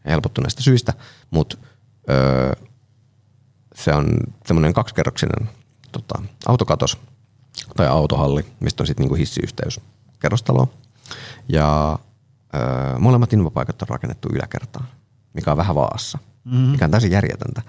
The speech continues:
Speaker 2: Mm.
Speaker 1: koska mulla pitää nyt niinku rullaa semmonen reilu ehkä metrin, puolentoista metrin niin kuin, öö, tota, korkeusero ylöspäin mun autolta, jotta mä pääsen,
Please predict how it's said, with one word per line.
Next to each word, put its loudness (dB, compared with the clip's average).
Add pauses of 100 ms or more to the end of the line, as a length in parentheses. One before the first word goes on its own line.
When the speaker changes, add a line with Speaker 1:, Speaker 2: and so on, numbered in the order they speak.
(160)
Speaker 2:
Mm. 4
Speaker 1:
koska 4
mulla 4
pitää 0
nyt 2
niinku 0
rullaa 2
semmonen 0 (600)
reilu 2 (840)
ehkä -2 (320)
metrin, 2
puolentoista 0
metrin 0
niin -2
kuin, -4
öö, -8 (380)
tota, -6
korkeusero 0
ylöspäin 0
mun 4
autolta, 0
jotta -2
mä 2
pääsen, 0